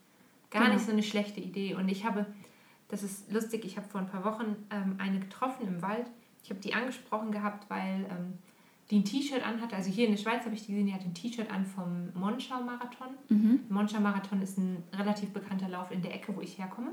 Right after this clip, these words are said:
Speaker 2: Ah ja.
Speaker 1: Und dann haben wir uns kurz unterhalten.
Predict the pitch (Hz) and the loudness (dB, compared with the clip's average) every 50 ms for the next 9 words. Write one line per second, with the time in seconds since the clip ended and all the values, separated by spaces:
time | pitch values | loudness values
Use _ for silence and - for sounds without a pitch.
0 | - - 277 285 240 185 - - - - - - - - - - - - - 220 | 6 8 10 10 10 8 4 -2 -8 -16 -20 -20 -20 -20 -20 -20 -6 0 6 8
1 | 208 208 202 185 - 185 196 202 202 202 190 190 190 - - 214 196 202 185 170 | 8 8 8 6 6 4 6 6 6 6 6 4 2 0 -2 -2 -2 -2 -2 -2
2 | 175 170 214 233 240 226 | 0 2 2 2 2 0